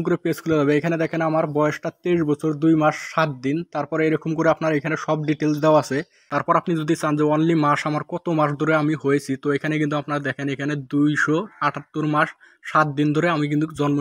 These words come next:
নিয়েছি। তারপর এখানে যদি চান যে আপনি only সপ্তাহ, কত সপ্তাহ ধরে আপনি হয়েছেন, এখানে দেখেন বারোশো নয় উইকস ফাইভ ডেজ। তার মানে এখানে কিন্তু আপনার only মাস, তারপরে only সপ্তাহ, তারপরে only ডেজ, তারপরে only ঘন্টা, তারপরে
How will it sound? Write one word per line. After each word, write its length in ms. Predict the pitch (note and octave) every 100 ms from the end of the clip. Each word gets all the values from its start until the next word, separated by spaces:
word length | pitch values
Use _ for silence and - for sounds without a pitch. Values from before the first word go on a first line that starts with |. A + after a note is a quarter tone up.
| C#3
নিয়েছি। 200 | B2 C3+ C#3+
তারপর 220 | C#3 D#3 D#3
এখানে 160 | D#3 D#3
যদি 140 | D3+ D#3 D#3
চান 100 | D3
যে 40 | D3 D3
আপনি 160 | D#3 F#3 - - C#3
only 200 | D#3 E3+ -
সপ্তাহ, 280 | E3+ - B2 E3+
কত 120 | - E3
সপ্তাহ 220 | D#3+ - D3+
ধরে 100 | D#3+
আপনি 120 | D3 D3+
হয়েছেন, 260 | C#3+ C#3 C3+ C#3
এখানে 160 | D#3 D3
দেখেন 180 | C#3+ D3+ D3+ - _ C3+
বারোশো 320 | D3 D#3+ - D#3+ D#3+
নয় 200 | E3 D3+
উইকস 280 | D3 D3+ - - _ -
ফাইভ 160 | D3 C#3 C3
ডেজ। 160 | A#2 - _ _
তার 100 | C#3+ D#3+
মানে 100 | F3
এখানে 180 | E3+ F3+ F3
কিন্তু 140 | F3 E3+
আপনার 180 | E3+ E3+ D#3
only 220 | D#3+ E3 D#3
মাস, 160 | D3+ D3+ -
তারপরে 240 | D3 D#3+ D3+
only 180 | D3+ D#3 -
সপ্তাহ, 260 | D3+ D3 C#3+
তারপরে 260 | C#3+ D#3 D3+ D3+
only 220 | D3+ D#3 C3+
ডেজ, 220 | D3 D3+ D3 D3
তারপরে 300 | C#3 D3+ D#3 D3+
only 260 | D3 D#3 F3 A#3 _ _ B2
ঘন্টা, 260 | C#3+ C#3+ D3+ D3
তারপরে 320 | C#3 D3+